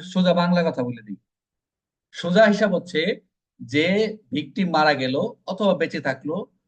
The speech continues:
অথবা ধরে এখানে মেরে মারাই গেছে, এখন যে ব্যক্তি আসামি, এখন আসামি, আসামি ওই ব্যক্তিকে যে ক্ষতিগ্রস্ত অবশ্যই তার, আহ, তাকে তার জরিমানা দিতে হবে, ক্ষতিপূরণ দিতে হবে। এখন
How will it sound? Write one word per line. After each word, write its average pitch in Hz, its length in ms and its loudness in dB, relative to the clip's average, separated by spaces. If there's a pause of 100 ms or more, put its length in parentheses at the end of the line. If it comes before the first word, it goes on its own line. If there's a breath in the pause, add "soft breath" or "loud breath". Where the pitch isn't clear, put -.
(120)
অথবা 214 220 0
ধরে 202 140 0
এখানে 196 180 0
মেরে 175 220 0 (220)
মারাই 151 240 0
গেছে, 117 220 -10
এখন 180 260 -6
যে 196 140 -4
ব্যক্তি 202 200 -4
আসামি, 160 460 -2 (1700)
এখন 202 260 -2
আসামি, 214 500 -2 (680)
আসামি 214 460 -4 (280)
ওই 196 160 -2
ব্যক্তিকে 208 420 -6
যে 202 120 -8
ক্ষতিগ্রস্ত 190 440 -6
অবশ্যই 185 360 -6
তার, 180 180 -6 (180)
আহ, 151 120 -4 (220)
তাকে 170 260 -6
তার 165 240 -2 (100)
জরিমানা 185 380 -2
দিতে 175 120 -4
হবে, 135 200 -2 (160)
ক্ষতিপূরণ 180 380 -4
দিতে 139 160 -10
হবে। 120 200 -12 (500)
এখন 180 340 2